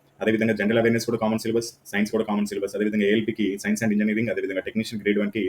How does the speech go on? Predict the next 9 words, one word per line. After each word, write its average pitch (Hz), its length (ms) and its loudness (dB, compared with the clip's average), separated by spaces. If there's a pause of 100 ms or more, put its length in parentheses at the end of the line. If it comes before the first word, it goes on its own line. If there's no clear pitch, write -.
(140)
సైన్స్ 104 200 -4
and 101 80 -2
ఇంజనీరింగ్ 95 340 -8
కూడా 151 120 -2 (480)
సపరేట్‌గా 107 400 2
మనకి 101 180 -4
ఉంటాయి. - 180 -8 (360)
So - 140 -2
ఇవన్నిటికీ 135 400 4